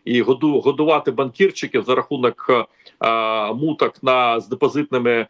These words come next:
а, сертифікатами Національного банку та У В Д П. От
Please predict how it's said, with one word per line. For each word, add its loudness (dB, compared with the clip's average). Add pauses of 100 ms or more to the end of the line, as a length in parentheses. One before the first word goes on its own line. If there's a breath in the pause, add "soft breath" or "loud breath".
(240 soft breath)
а, 0
сертифікатами -2
Національного 0
банку 0
та 2
У 0
В -2
Д 2
П. -4 (960)
От 2